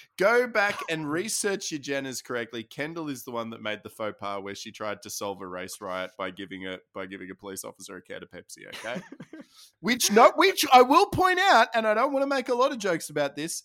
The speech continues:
Speaker 2: Mm.
Speaker 1: haven't seen anyone try. Yet to see
Speaker 2: I
Speaker 1: anyone try that tactic.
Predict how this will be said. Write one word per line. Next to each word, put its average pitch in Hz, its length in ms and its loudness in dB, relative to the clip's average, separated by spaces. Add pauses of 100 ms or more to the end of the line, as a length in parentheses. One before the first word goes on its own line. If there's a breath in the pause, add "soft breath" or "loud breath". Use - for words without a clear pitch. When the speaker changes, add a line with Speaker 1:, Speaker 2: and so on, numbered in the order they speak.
Speaker 2:
Mm. 110 220 -10 (260)
Speaker 1:
haven't 185 320 -2
seen 180 220 -4
anyone 156 320 -4
try. 101 340 -6 (600)
Yet 143 280 -4
to 160 100 -8
see 165 200 -4
Speaker 2:
I 160 40 -2
Speaker 1:
anyone 156 300 -4
try 139 280 -4
that 139 200 -8
tactic. - 460 -12